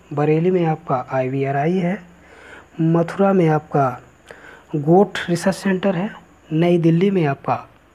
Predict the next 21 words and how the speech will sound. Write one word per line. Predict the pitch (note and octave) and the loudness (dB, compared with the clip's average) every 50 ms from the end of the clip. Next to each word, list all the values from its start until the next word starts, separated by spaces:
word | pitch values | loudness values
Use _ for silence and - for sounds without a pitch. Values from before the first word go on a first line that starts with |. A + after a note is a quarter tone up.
| _ _ _ _ - - | _ _ _ _ -8 -6
आईसीआर | C#3+ B2+ - - D3 C#3+ D3+ D#3 D#3 | -6 -6 -6 -4 -4 -2 -2 -4 -6
उपस्थित | - - - - - E3+ D#3+ E3 - - F#3+ - | -8 -16 -20 -10 -8 -8 -8 -6 -8 -8 -4 -4
है, | G3 A#3+ A#3+ - - - - - - - - _ _ _ _ _ _ _ - | -4 -4 -4 -8 -14 -20 -20 -20 -20 -20 -20 _ _ _ _ _ _ _ -10
जो | D#3 D3 E3+ E3 D#3+ C#3+ B2+ - - - _ _ _ _ - - - _ _ _ - - - - - - | 0 2 4 4 4 2 0 -2 -10 -20 _ _ _ _ -20 -20 -20 _ _ _ -20 -20 -20 -20 -6 -2
agriculture | F3+ E3+ E3+ G3+ G#3+ A3 - D#3+ D3+ - - D#3 | 0 0 0 0 -2 0 -2 -2 -2 -2 -4 -4
का | D3+ - D3 C3 - - - - - | -4 -4 -6 -8 -8 -10 -16 -12 -8
एक | F3 D#3 D3 - - - - - - _ _ _ _ _ _ _ _ _ - _ - | -6 -6 -6 -8 -14 -20 -20 -20 -20 _ _ _ _ _ _ _ _ _ -20 _ -14
स्वायत्त | - - - E3+ E3+ E3+ F3 E3+ E3+ - | -12 -6 -2 2 4 4 4 2 -2 -8
शासित | - - D3 C#3 - - D3 | -6 -6 -6 -4 -4 -6 -6
संस्था | - - D3+ C3+ - - - C3 | -4 -4 -6 -6 -6 -6 -6 -6
है। | B2 B2 C3+ C3 - - - - - | -6 -6 -10 -12 -16 -20 -16 -6 -4
आगे | D#3+ D#3 D#3+ F3 | -2 0 0 0
देखते | F3 F3 E3 E3+ - - | 0 0 -2 -2 -4 -4
हैं | F3+ F3 - - | -4 -4 -6 -12
अगला | - E3+ D#3 D3+ C#3+ | -12 -10 -8 -8 -8
question, | C#3+ - - C#3+ - - D#3 D3+ D3 - - - - - - - _ - - | -10 -12 -14 -12 -10 -10 -10 -12 -12 -14 -20 -20 -20 -20 -20 -20 _ -8 -2
Who | G3 G#3+ A3 A3 | 2 2 4 4
is | G3+ F#3+ F#3 F3 | 2 2 -2 -4
the | D#3+ E3+ G3+ A3 A3 - - - - - | -4 -4 -4 -4 -6 -10 -18 -20 -6 -2
father | E3+ D#3+ E3 E3 F3 F3+ | 0 2 2 2 2 2
of | E3 D#3 E3 | 0 0 -2